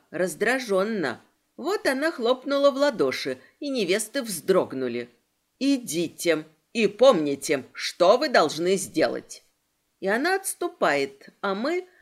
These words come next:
мы идем. В первое мгновение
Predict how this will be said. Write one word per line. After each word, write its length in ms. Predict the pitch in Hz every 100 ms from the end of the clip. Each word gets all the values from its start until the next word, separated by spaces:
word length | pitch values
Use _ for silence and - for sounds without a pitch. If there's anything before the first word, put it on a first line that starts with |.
| _ -
мы 340 | 185 320 320
идем. 480 | 208 131 127 120 113 _ _ _ _ _ _ _
В 40 | -
первое 420 | 349 339 277 240
мгновение 880 | 208 208 226 285 349 254 135 120